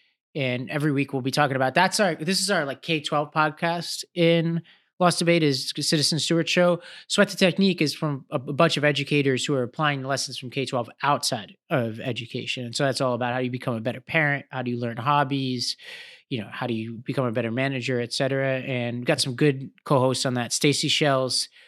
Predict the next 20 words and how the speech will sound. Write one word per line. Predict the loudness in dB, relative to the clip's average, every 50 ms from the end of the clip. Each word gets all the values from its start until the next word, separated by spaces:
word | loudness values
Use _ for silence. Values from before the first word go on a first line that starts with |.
| _ _ _ _
out | -4 -4 -2
of | -2
Chicago, | -4 -4 -4 2 4 6 6 6 6 4 4 6 6 4 4
Ryan | 4 2 2 2 2 0 0
Hill | -2 0 0 0 -2 -4 -6 _ -20 _ _ _ _ -8
out | -6
of | -6 -6 _
Kip | -4 -4 -4 -2
Team | -4 -2 0 0 0 0 0 -2 -2 -4 -6
in | -6 -4
Newark, | -2 -2 0 0 -2 -2 -2
and | -4 -4
then | -2 -2
my | -2 0
buddy | -2 0 -2 0
Doug | -2 -2 -4 -4
Lamov, | -6 -6 -4 -4 -4 -4 -4 -6 -8 -14
who, | _ -4 -2 0 0 0 0
uh, | -2 -4 -4 -4 -4 -4
is | -4 -4 -6 -4 -4 -2 -4 -4 -6